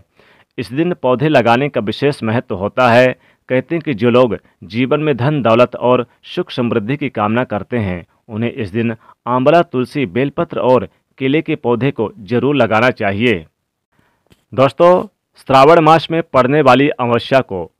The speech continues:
हरियाली अमावस्या, श्रावणी अमावस्या और सावन अमावस्या के नाम से जाना जाता है। इस दिन सभी तरह से कष्टों से मुक्ति पाने के लिए भगवान विष्णु और माता लक्ष्मी जी की विशेष रूप से पूजा करनी चाहिए।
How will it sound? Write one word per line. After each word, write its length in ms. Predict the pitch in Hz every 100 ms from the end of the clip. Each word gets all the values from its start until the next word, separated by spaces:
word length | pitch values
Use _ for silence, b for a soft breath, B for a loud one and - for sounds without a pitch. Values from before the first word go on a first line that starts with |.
| _
हरियाली 500 | 117 120 127 135 160
अमावस्या, 500 | 135 117 - 139 143 151 _ _
श्रावणी 500 | _ 120 117 120 147
अमावस्या 460 | 151 113 113 139 139
और 260 | - 117 117
सावन 440 | - 117 127 156
अमावस्या 420 | - 117 117 143
के 220 | 147 117
नाम 240 | 107 110 107
से 180 | - 131
जाना 260 | 107 117
जाता 380 | 107 95 - 127
है। 220 | 92 82 - _ _ _ _ _ _ _ _ -
इस 140 | 113
दिन 340 | 107 120 120 131 _ _ _ _ _
सभी 280 | _ 143 170
तरह 240 | 170 147
से 220 | 151 120 101 _
कष्टों 340 | 139 135 160 165
से 180 | -
मुक्ति 360 | 151 123 - 156
पाने 340 | - 110 117 131
के 120 | 101
लिए 160 | 87 - _ _
भगवान 420 | 95 98 123 170
विष्णु 280 | 135 - 160
और 180 | - 123
माता 320 | 123 123 165
लक्ष्मी 340 | 135 120 151
जी 60 | 135
की 60 | 131
विशेष 380 | 110 - 156 143
रूप 160 | 120
से 140 | - 147
पूजा 300 | 110 110 135
करनी 320 | - 110 123
चाहिए। 440 | - 98 104 110